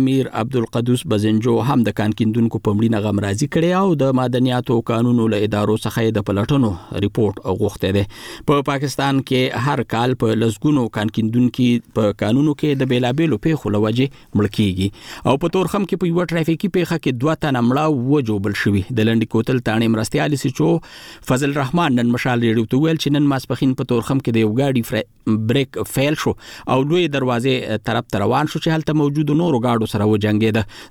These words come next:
د ژغورنې ادارې ریسکیو یو یو دوه دوه ویلي چې ټول کسان یې لنډي کوتل روغتون ته رسولي دي.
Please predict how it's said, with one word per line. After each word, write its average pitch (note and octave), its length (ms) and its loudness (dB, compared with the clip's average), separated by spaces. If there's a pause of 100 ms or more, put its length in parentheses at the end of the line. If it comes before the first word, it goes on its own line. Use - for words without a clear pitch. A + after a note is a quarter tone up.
د D3+ 120 2
ژغورنې E3 480 0
ادارې D3 400 0
ریسکیو D3 400 0 (260)
یو B2 100 2 (160)
یو C3 100 2 (320)
دوه A#2+ 120 2
دوه A#2+ 240 0
ویلي D3 240 2
چې C#3+ 220 -2
ټول E3+ 240 2
کسان B2 240 0
یې A2+ 140 2
لنډي G#2+ 180 2
کوتل A2 400 0
روغتون A#2 340 0
ته C3+ 140 0
رسولي G2 440 0
دي. F#2 80 0